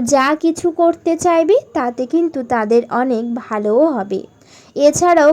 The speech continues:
কর্মজীবনে অনেকে এগিয়েও আসবেন তাদেরকে সাহায্য করার জন্যে। বন্ধুরা, চলে আসি এর পরের রাশি। এর পরের রাশিটি অর্থাৎ তিন নম্বর যে রাশি রয়েছে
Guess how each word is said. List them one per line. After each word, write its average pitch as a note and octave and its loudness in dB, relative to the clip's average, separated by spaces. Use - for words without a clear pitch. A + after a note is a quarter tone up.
কর্মজীবনে D4+ 2
অনেকে C4+ 0
এগিয়েও D#4 2
আসবেন D4+ 0
তাদেরকে B3 -2
সাহায্য A3 -6
করার G#3 -2
জন্যে। G#3+ -4
বন্ধুরা, F4 4
চলে F4+ 2
আসি G4 2
এর G4 2
পরের C4+ 4
রাশি। G#3+ -4
এর C4+ 0
পরের D4+ 2
রাশিটি D#4+ 0
অর্থাৎ D#4 -2
তিন F#4 4
নম্বর G4 2
যে D#4+ -2
রাশি A#3 -2
রয়েছে B3 -2